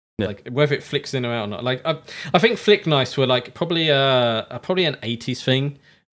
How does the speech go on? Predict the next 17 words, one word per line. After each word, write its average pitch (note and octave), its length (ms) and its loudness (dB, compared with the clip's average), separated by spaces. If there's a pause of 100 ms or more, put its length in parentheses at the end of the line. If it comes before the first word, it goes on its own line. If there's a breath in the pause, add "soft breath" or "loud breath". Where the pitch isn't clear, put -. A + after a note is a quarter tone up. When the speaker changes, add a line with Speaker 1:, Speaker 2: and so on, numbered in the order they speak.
(120)
Speaker 2:
There's A2+ 120 0
probably, B2+ 160 2
like, B2 120 0
a A2+ 40 -4
pandemic G#2 500 -6
in A2+ 80 -6
the G#2+ 60 -6
U G#2 140 -6
K G#2 180 -2
of G2+ 100 -2
flick - 260 -2
knives G#2 420 -6
and, G2 100 -4
like, G2 160 -8
how A2+ 160 0
dangerous G#2 560 -2
and F#2+ 300 -6